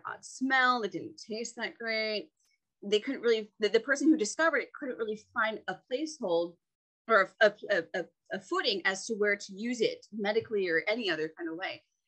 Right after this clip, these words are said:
So you cut to Scotland now on November fourth in eighteen forty-seven. The three men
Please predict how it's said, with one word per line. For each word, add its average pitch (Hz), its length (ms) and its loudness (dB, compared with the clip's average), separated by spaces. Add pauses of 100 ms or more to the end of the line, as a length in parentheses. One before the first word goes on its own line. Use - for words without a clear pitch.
(100)
So 220 180 0
you 202 160 -2 (100)
cut 285 200 0
to 233 60 -8
Scotland 254 460 2
now 180 280 4
on 262 80 0
November 170 480 -2
fourth 175 340 2
in 180 140 -2
eighteen 175 400 -2
forty-seven. 185 520 -2 (840)
The 208 120 0
three 285 280 0
men 233 360 4